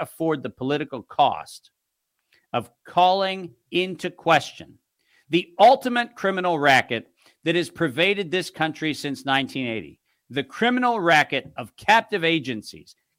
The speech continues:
captive federal government authorized agencies, which are captive federal funded agencies who are willing with impunity to get into organized crime rackets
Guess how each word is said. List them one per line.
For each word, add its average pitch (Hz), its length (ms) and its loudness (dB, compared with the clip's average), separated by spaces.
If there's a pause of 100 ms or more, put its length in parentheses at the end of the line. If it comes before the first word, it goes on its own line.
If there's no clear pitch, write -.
(120)
captive 208 600 0
federal 180 380 -2
government 156 540 -2
authorized 139 580 0
agencies, 120 560 -6 (240)
which 165 220 -2
are 156 140 0
captive 196 600 -2
federal 185 400 2
funded 175 420 0
agencies 120 720 -6 (380)
who 190 140 -2
are 180 180 2
willing 220 560 -4 (280)
with 208 300 -2
impunity 185 880 -6 (320)
to 160 100 -6
get 180 220 0
into 190 280 -2
organized 214 640 0
crime 175 380 0
rackets 147 600 2